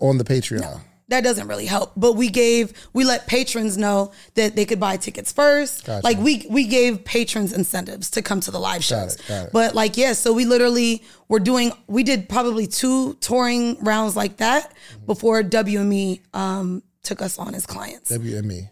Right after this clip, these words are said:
Speaker 2: Uh, William Morrison.
Speaker 1: Who's that?
Speaker 2: Uh, agency, a talent agency.
Speaker 1: Okay, gotcha, gotcha, gotcha.
Speaker 2: So they're who actually, uh, puts Joe Budden on tour. We ended up actually having the same touring agent as, as Joe.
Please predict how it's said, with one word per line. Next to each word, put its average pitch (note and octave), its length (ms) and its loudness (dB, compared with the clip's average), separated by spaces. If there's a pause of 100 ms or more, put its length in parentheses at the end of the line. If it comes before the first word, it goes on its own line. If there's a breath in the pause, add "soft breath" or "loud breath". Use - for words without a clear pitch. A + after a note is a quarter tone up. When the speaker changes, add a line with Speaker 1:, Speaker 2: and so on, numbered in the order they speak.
(160)
Speaker 2:
Uh, G3 360 0
William G3 260 0
Morrison. - 360 -8 (680)
Speaker 1:
Who's A#2 100 -16
that? F#2 180 -12 (720)
Speaker 2:
Uh, G3+ 180 -6 (120)
agency, G3 380 -4
a F#3+ 40 -12
talent G#3+ 280 -2
agency. - 340 -8
Speaker 1:
Okay, C3+ 220 0
gotcha, C3 280 2
gotcha, A#2+ 220 -2
gotcha. G#2+ 160 -2
Speaker 2:
So B3 200 4
they're B3+ 320 4
who B3 200 0
actually, A3 640 0 (140)
uh, G3+ 240 -2
puts - 640 -8 (140)
Joe G#3 160 -2
Budden G3+ 260 -2
on F#3+ 100 -10
tour. G3 160 -6
We A3+ 120 0
ended C4 160 2
up - 160 0
actually A3+ 240 0
having G#3 180 0
the G3 80 -2
same G3 220 -2
touring G3+ 280 -4
agent G3+ 300 -6
as, F#3 300 -8
as F#3+ 160 -6
Joe. - 180 -8